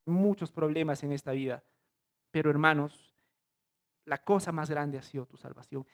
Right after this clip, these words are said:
Necesitas ver las cosas desde una perspectiva eterna. Muchas veces somos como Pepe, hermanos, porque no sabemos en qué condición sacamos. Si tú fueras un amigo de Pepe, probablemente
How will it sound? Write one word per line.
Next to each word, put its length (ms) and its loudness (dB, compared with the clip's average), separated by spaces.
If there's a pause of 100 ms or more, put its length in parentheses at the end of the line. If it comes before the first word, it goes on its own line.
(100)
Necesitas 840 4
ver 200 4
las 140 2
cosas 300 2
desde 160 -2
una 180 -2
perspectiva 680 0 (260)
eterna. 600 4 (1700)
Muchas 320 8
veces 220 10
somos 260 2
como 220 0
Pepe, 260 6
hermanos, 400 4
porque 260 -6
no 200 6
sabemos 640 2 (200)
en 140 -2
qué 160 0
condición 600 -2 (560)
sacamos. 600 -8 (680)
Si 140 -4
tú 140 2
fueras 280 12
un 100 8
amigo 220 10
de 140 8
Pepe, 340 10
probablemente 840 6